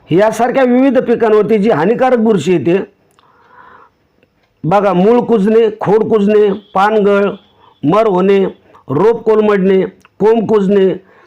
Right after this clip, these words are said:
कंद कुजवणे, झाड वाळणे इत्यादी बुरशी नियंत्रणात आणण्यासाठी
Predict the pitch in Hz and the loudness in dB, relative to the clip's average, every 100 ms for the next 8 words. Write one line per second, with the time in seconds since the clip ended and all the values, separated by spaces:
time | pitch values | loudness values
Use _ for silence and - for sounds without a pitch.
0 | _ 277 233 226 226 214 190 208 202 190 | _ -2 0 0 0 0 2 2 2 2
1 | 165 - - - 120 117 139 220 220 214 | 0 -10 -20 -14 -8 -4 -2 0 2 0
2 | 208 202 175 - - _ - 170 - 247 | 2 0 -2 -10 -20 _ -4 -2 0 0
3 | 254 240 233 156 208 233 233 247 247 254 | 0 2 0 0 2 2 2 0 0 0
4 | 254 233 226 170 170 135 190 | 0 0 -2 -2 -4 -2 -4